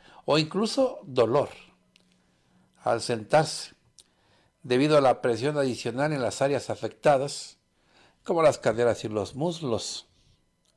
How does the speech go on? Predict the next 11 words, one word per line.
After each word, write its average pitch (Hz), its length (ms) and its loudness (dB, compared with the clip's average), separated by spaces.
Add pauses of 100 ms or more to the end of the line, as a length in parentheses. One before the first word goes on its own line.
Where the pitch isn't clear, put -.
(600)
Se - 160 0
incrementa 160 520 2
mucho 160 280 -2
la 131 140 0
transpiración 123 680 -4
de 147 100 -2
la 113 180 0
persona, 160 440 -2
una 147 200 -2
sudoración 120 560 -4
excesiva. 139 720 -4